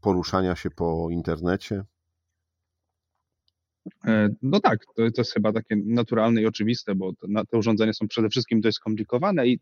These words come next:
Speaker 2: już skokiem technologicznym dla pokolenia naszych babci, dziadków był fakt, że, e, nie dzwonią z telefonu stacjonarnego, tylko mają jakieś urządzenie, które jest, e,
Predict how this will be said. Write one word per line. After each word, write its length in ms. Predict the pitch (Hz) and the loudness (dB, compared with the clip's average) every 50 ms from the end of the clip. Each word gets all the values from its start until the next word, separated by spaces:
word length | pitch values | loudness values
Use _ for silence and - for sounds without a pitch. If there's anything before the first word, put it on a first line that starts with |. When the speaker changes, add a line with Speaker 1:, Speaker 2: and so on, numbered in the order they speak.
| _ - | _ 4
Speaker 2:
już 240 | 139 160 147 - 143 | 4 4 4 2 -4
skokiem 380 | - - - 135 117 - 120 107 | -8 -2 0 0 0 0 0 0
technologicznym 720 | 117 104 - - 107 101 101 104 113 - - 107 101 92 | 0 -2 0 0 0 0 0 0 -2 -4 -2 -2 -2 -2
dla 180 | 87 92 92 95 - _ - - - - _ _ _ _ - | -2 -4 -10 -12 -16 _ -20 -20 -20 -20 _ _ _ _ 0
pokolenia 400 | 110 - - 101 104 110 107 104 | 0 2 4 4 4 6 4 4
naszych 380 | 101 95 - - 95 - - - | 2 2 0 0 -2 -2 -4 -2
babci, 380 | 92 104 104 - _ - 104 | 0 0 0 0 _ -4 -2
dziadków 460 | 95 101 95 95 - _ - 101 95 | 0 2 0 0 -2 _ -4 -4 -4
był 320 | 95 92 95 92 95 98 90 | -2 -2 0 2 2 0 0
fakt, 360 | - - 104 101 95 92 90 | -2 -2 -2 -2 0 -2 -4
że, 340 | 92 85 - 92 92 95 101 - - - - - - - _ _ _ _ - | -6 -6 -4 -4 -4 -4 -4 -6 -10 -20 -20 -20 -20 -20 _ _ _ _ -2
e, 500 | 95 95 92 92 92 92 90 92 90 90 92 | 0 2 2 2 2 2 2 2 0 0 2
nie 180 | 95 101 107 | 2 2 4
dzwonią 400 | 101 110 98 113 113 107 104 101 | 4 4 4 4 4 4 2 0
z 80 | - - | -2 -4
telefonu 420 | - 98 98 95 - 101 101 92 | -4 -4 -4 -2 -2 -4 -4 -4
stacjonarnego, 760 | - - 98 - - - 98 92 90 92 92 92 92 98 101 | -4 -4 -6 -6 -4 -4 -2 -2 -2 -2 -2 -4 -2 -4 -4
tylko 240 | - 98 90 - - | -4 -4 -6 -6 -4
mają 140 | 92 92 92 | -4 -2 -2
jakieś 280 | 92 90 - 98 - - | -4 -4 -6 -6 -6 -4
urządzenie, 440 | 95 98 95 92 92 95 95 95 | -4 -2 -2 -2 0 0 -2 -2
które 300 | 87 - _ - 95 92 | -4 -6 _ -8 -6 -4
jest, 380 | 92 92 87 - - _ _ | -4 -4 -6 -10 -16 _ _
e, 40 | - | -14